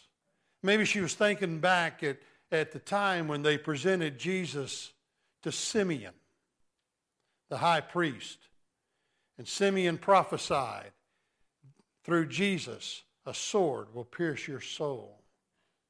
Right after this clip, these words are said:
And she's feeling it at that particular moment. But she's looking at this scene of her son being crucified, this gory, brutal, ugly scene.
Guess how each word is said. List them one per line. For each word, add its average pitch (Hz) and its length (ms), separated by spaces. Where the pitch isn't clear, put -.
And 123 120
she's 147 200
feeling 120 480
it 98 120
at 104 140
that 127 200
particular 131 380
moment. 123 360
But 180 120
she's 180 220
looking 185 560
at 175 180
this 170 220
scene 151 600
of 147 120
her 151 140
son 165 640
being 165 200
crucified, 139 760
this 123 220
gory, 196 580
brutal, 196 680
ugly 185 440
scene. 147 560